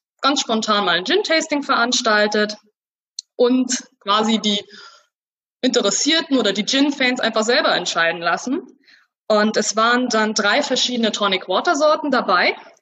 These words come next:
Also zwei Sorten waren von Fever Tree und eine von der Marke Schweppes.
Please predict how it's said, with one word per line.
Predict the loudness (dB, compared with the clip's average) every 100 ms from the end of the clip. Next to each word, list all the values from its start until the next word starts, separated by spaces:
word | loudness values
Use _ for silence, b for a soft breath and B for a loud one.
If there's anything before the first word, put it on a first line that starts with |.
| -6
Also | -6
zwei | -6 -2 2 2
Sorten | 2 2 0 -2 0
waren | 2 2
von | -2 -6 -6
Fever | -4 -2 0 0
Tree | 0 0 2
und | 0 0 0
eine | 2 2 0
von | -2 -4
der | -2
Marke | 2 0 -2
Schweppes. | -2 0 0 -4 -6